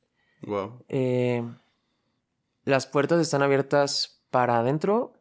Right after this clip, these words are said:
Speaker 2: como para afuera, en, o sea, no es, no es un sentido de que yo te esté corriendo ni que quiera que te quedes. Quiero que estén el tiempo que Dios les pida que estén aquí.
Speaker 1: Guau.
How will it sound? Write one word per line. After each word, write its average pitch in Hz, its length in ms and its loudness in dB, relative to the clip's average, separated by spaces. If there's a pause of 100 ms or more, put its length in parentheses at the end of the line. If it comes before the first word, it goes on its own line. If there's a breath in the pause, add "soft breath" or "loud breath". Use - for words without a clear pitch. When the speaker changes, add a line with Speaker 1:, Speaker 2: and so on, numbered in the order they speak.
Speaker 2:
como 127 320 0
para 120 220 -2
afuera, 127 260 0
en, 143 280 -2
o 139 100 2
sea, 135 180 2
no 131 180 2
es, 139 220 -2 (180 loud breath)
no 156 80 0
es 170 60 4
un 196 80 2
sentido 185 260 2
de 185 80 4
que 165 100 0
yo 147 80 2
te 160 80 -4
esté 156 140 -6
corriendo 160 440 0
ni 151 120 -2
que 135 120 -8
quiera 131 200 0
que 135 80 -6
te - 160 -8
quedes. 156 600 0 (1120)
Quiero 143 240 0
que 147 80 -8
estén 139 200 -4
el 139 120 0
tiempo 135 240 -4
que 131 160 -4
Dios 127 280 -6
les 131 140 -10
pida 127 260 -4
que 120 100 -16
estén 120 200 -8
aquí. - 220 -14 (640)
Speaker 1:
Guau. 123 260 -10